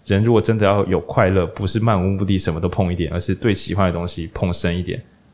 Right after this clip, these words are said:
你才会看得出厉害在哪，美在哪里，然后你才会有乐趣，而不是什么都跟人家沾一下，然后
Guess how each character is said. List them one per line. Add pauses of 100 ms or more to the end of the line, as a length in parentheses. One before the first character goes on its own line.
(200)
你
才
会
看
得
出
厉
害
在
哪，
美
在
哪
里，
然
后
你
才
会
有
乐
趣， (400)
而
不
是
什
么
都
跟
人
家
沾
一
下，
然
后